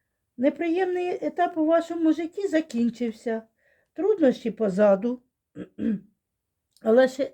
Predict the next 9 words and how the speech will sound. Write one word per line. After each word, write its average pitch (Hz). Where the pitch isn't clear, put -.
все 359
ще 370
є 294
стримуючі 285
фактори: 196
перешкоди 262
та 226
внутрішні 320
переживання, 202